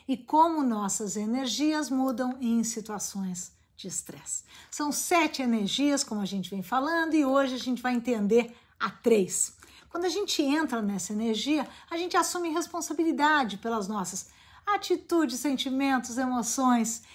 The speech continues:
Temos uma maior tolerância das circunstâncias, perdoamos com mais facilidade e, muito, muito importante, temos uma grande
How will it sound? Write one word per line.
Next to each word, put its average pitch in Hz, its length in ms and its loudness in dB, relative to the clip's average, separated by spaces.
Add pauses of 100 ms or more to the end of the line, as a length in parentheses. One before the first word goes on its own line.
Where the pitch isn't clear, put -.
(220)
Temos 262 320 2
uma 233 160 0
maior 233 440 0 (380)
tolerância 254 1000 4
das 196 160 -4
circunstâncias, 262 1120 -2 (440)
perdoamos 262 880 6
com - 120 -8
mais 214 260 -4
facilidade 254 880 4 (420)
e, 359 80 6
muito, 330 520 2
muito 254 340 2
importante, 330 640 0
temos 302 300 -4
uma 277 160 2
grande 262 440 -2